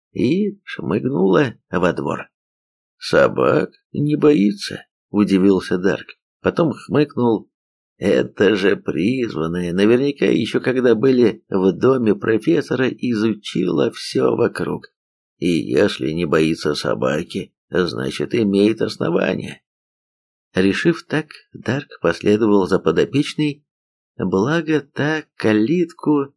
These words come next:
только прикрыла, запирать не стала.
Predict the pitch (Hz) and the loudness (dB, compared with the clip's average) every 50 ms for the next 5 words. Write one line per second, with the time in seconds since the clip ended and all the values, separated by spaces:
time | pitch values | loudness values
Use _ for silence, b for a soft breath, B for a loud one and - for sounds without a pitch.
0 | _ _ _ - 135 139 139 139 - 120 - - - - - - - 95 98 98 | _ _ _ -2 0 0 -2 -4 -8 -10 -8 -8 -8 -8 -8 -6 -4 -2 0 0
1 | 95 95 95 95 87 - _ _ _ _ _ - 95 107 113 - - 135 143 135 | 2 2 2 0 0 -4 _ _ _ _ _ -6 -4 -4 -2 -2 -2 -4 -4 -6
2 | - - 127 127 - - - _ - 113 104 85 69 67 65 - - | -8 -10 -12 -12 -12 -14 -14 _ -2 0 0 0 -2 -4 -8 -12 -14